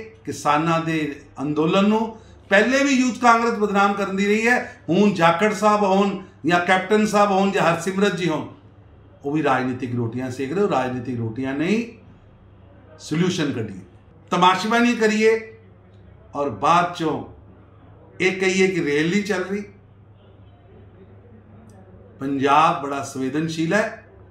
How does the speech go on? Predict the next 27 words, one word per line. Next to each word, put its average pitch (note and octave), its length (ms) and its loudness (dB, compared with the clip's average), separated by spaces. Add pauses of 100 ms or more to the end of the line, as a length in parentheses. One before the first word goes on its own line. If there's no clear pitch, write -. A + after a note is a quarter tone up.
(180)
ਔਰ C#3 120 -8
ਪੰਜਾਬ C#3 560 0
ਦੀ C#3+ 80 -6
ਸੰਵੇਦਨਸ਼ੀਲਤਾ C3+ 800 -6
ਨੂੰ B2+ 180 -4
ਦੇਖਦੇ B2 300 -4
ਹੋਇਆਂ F3 300 0 (320)
ਇਹ - 80 -10
'ਤੇ C#3 120 -4 (120)
ਰਾਜਨੀਤਿਕ C3 580 -4
ਰੋਟੀਆਂ B2+ 400 -4
ਨਹੀਂ, C#3+ 340 -4 (500)
ਕਿਸਾਨਾਂ C3 480 -4
ਦੇ C3 120 -4
ਦਰਦ B2+ 440 -6
ਨੂੰ E3 360 -2 (340)
ਨਰਿੰਦਰ D3 440 -2
ਮੋਦੀ C3+ 280 -4
ਜੀ B2+ 120 -6
ਦੀ B2 140 -6
ਸਰਕਾਰ A#2 600 -6
ਨੇ A2 160 -8
ਸਮਝਿਆ E3+ 600 -2 (400)
ਔਰ D3 140 -4
ਉਹਨਾਂ D3 340 -4
ਨੇ C3+ 300 -6
ਇਹ C3 120 -12